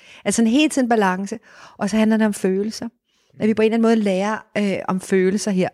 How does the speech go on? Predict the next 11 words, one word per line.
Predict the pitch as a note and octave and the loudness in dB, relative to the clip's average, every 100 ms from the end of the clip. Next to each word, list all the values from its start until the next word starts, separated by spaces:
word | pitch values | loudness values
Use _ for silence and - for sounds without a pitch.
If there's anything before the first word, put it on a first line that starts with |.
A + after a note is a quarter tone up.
| - _ _ _ - - - - | -8 _ _ _ -20 -20 -14 -6
Og | - | 0
det | G#3+ | 0
Face | - G#3 G#3+ B3 | 2 0 2 0
Your | |
Fears | - A3 G#3+ A3+ - | 0 2 2 2 -2
handler | G#3 G3 G3+ | 0 2 2
alt | F#3 - | 0 -2
terapi | G#3 G3 - G3 | -4 -4 -4 -4
om. | F#3+ - _ _ _ _ - | -4 -6 _ _ _ _ -10
Altså, | F#3 G#3 | -4 -4
s-, | - | -4